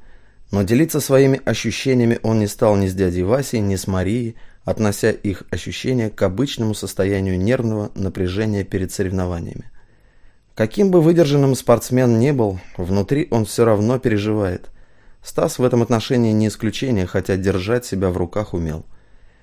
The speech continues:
Василий привёз его в Международный центр торговли на Красной Пресне ровно за четверть часа до начала боя,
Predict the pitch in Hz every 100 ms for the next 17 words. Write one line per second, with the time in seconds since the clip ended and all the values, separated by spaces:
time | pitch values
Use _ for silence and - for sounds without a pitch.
0 | _ _ _ 87 98 - 202 175 160 160
1 | 160 160 151 143 120 120 120 135 127 120
2 | 127 123 113 113 110 110 117 107 104 113
3 | 101 104 90 135 143 135 113 120 127 113
4 | 107 - 107 101 95 - 120 - 101 101
5 | 92 120 113 110 95 104